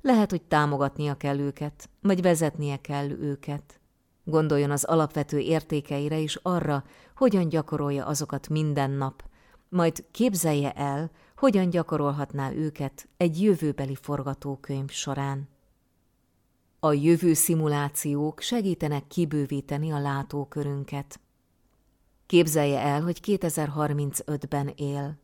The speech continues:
A hírekben egy elképzelhetetlenül veszélyes, új világjárványról beszélnek. Utoljára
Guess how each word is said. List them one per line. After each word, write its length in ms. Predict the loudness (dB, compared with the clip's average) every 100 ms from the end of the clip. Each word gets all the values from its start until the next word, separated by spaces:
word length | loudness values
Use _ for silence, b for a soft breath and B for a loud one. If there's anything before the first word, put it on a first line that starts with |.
| _ b b b b
A 60 | 0
hírekben 560 | 2 2 2 2 0
egy 180 | 0 0
elképzelhetetlenül 1300 | 2 4 2 0 0 0 0 0 -4 -4 -4 -4 -4 0
veszélyes, 680 | 2 2 0 -2 -4 -8 -8
új 340 | -2 2 2 2
világjárványról 1080 | 2 0 0 -2 -2 -2 -2 -2 -2 -2 -2
beszélnek. 760 | -4 -4 -4 -4 -4 -6 -10 _ _ _ _ _ _ 2
Utoljára 800 | 2 4 2 2 -2 -4 -6